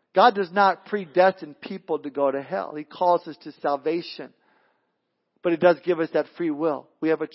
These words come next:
choice in the matter. We can say yes or we can say no. See, Paul is saying he's willing to endure anything if it will bring salvation and eternal glory in Christ Jesus to those that God has chosen. Even if it meant him being in chains,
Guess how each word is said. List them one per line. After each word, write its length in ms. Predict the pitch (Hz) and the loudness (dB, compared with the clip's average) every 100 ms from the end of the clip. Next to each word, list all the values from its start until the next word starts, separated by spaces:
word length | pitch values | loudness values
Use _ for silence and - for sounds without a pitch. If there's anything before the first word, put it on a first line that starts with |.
| - | -6
choice 200 | 165 160 - - | -4 -4 -8 -20
in 100 | 151 | -16
the 80 | 143 | -12
matter. 380 | 143 147 135 - _ _ - | -10 -10 -14 -20 _ _ -6
We 100 | 147 | -6
can 160 | 151 | -6
say 120 | 147 143 | -4 -4
yes 340 | 131 151 180 - _ _ - | 0 0 -2 -8 _ _ -4
or 120 | 151 | -2
we 120 | 143 | -2
can 160 | 156 151 | -6 -8
say 140 | 165 165 | -8 -8
no. 320 | 202 254 - _ _ _ _ _ _ _ _ _ | -10 -12 -20 _ _ _ _ _ _ _ _ _
See, 120 | 214 | -6
Paul 400 | - 202 233 233 | 8 12 12 12
is 120 | 190 | 10
saying 220 | 202 202 196 | 6 4 4
he's 160 | 202 | -6
willing 360 | 160 208 240 220 | 6 8 8 4
to 120 | 202 | -2
endure 320 | 190 202 202 - | 0 0 0 -2
anything 760 | 226 269 277 - 170 139 175 - - - | -4 -2 -4 -4 -4 -4 -10 -16 -20 -2
if 180 | 180 180 | 2 4
it 80 | 202 | 6
will 120 | 196 | 4
bring 380 | 160 220 247 226 | 4 0 0 0
salvation 680 | 233 208 180 202 226 - 196 | 2 4 4 2 2 -2 -6
and 120 | 190 | -6
eternal 320 | 190 208 220 | -6 -4 -4
glory 280 | 202 196 202 | -4 0 0
in 80 | 190 | 0
Christ 300 | 196 196 196 | 2 2 0
Jesus 280 | 190 175 175 - | -10 -14 -16 -14
to 100 | 190 | -6
those 380 | 151 202 226 214 | 4 6 6 4
that 160 | 180 | -2
God 240 | 170 170 180 | 2 4 4
has 160 | 190 - | 0 -4
chosen. 480 | 220 240 294 175 139 _ - - | 0 0 -2 -8 -12 _ -20 -12
Even 300 | 208 277 294 | -4 -2 0
if 120 | 240 | 0
it 80 | 214 | 2
meant 200 | 214 208 | 2 4
him 260 | 196 240 196 | 2 -2 -4
being 300 | 220 226 202 | -8 -8 -8
in 160 | 185 | -10
chains, 640 | - 262 285 208 180 196 | -6 -2 0 -2 -4 -8